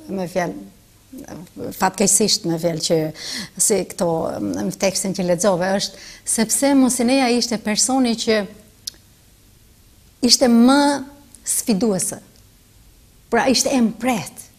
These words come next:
kur i themi ne. Ishte si thik e re, e f-, e ftohtë me dy presa.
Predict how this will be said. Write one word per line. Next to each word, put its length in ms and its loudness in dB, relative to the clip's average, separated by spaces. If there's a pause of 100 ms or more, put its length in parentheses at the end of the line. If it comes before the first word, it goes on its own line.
(540)
kur 180 0
i 40 2
themi 320 0
ne. 180 -2 (300)
Ishte 240 6
si 200 6
thik 480 0 (520)
e 120 6
re, 280 8 (120)
e 160 2
f-, 200 -4 (100)
e 140 0
ftohtë 440 0
me 100 6
dy 180 6
presa. 500 0